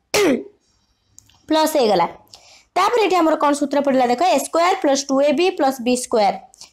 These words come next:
ତ କ'ଣ, କାହାର ସୂତ୍ର? ନା, ଏ ପ୍ଲସ୍ ବିର ହୋଲ୍ ସ୍କୋୟାର। ତେଣୁ ଟ୍ୱେଣ୍ଟି ଏଇଟ୍ ଏକ୍ସ ପ୍ଲସ୍ ୱାନ୍ର ହୋଲ୍ ସ୍କୋୟାର ଇକ୍ୱାଲ୍ ଟୁ ୱାନ୍ ସିକ୍ସଟି ଏଇଟ୍ ପ୍ଲସ୍ ୱାନ୍ ହେଲା। ତ ଏଠି ଏବେ କେତେ ହେଇଯିବ?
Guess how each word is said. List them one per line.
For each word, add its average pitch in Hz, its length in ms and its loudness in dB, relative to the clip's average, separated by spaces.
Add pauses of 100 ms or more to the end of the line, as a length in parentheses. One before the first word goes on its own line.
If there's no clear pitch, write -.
(160)
ତ - 100 -2
କ'ଣ, 285 240 0 (200)
କାହାର 302 240 2
ସୂତ୍ର? 320 240 -2 (120)
ନା, 349 80 2
ଏ 254 80 2
ପ୍ଲସ୍ 254 320 -2
ବିର 247 220 2 (380)
ହୋଲ୍ 330 220 0
ସ୍କୋୟାର। 240 340 0 (440)
ତେଣୁ 254 140 0
ଟ୍ୱେଣ୍ଟି 269 320 0
ଏଇଟ୍ 294 220 0 (120)
ଏକ୍ସ 359 240 -2
ପ୍ଲସ୍ 240 320 0
ୱାନ୍ର 240 480 0 (580)
ହୋଲ୍ 277 200 2
ସ୍କୋୟାର 220 420 0
ଇକ୍ୱାଲ୍ 302 400 0
ଟୁ 311 80 2
ୱାନ୍ 285 280 2
ସିକ୍ସଟି 302 520 -2
ଏଇଟ୍ 285 320 2 (420)
ପ୍ଲସ୍ 269 360 0
ୱାନ୍ 330 280 2 (420)
ହେଲା। 359 260 0 (1120)
ତ 320 80 2
ଏଠି 320 120 0
ଏବେ 349 160 2
କେତେ 349 220 0
ହେଇଯିବ? 359 300 2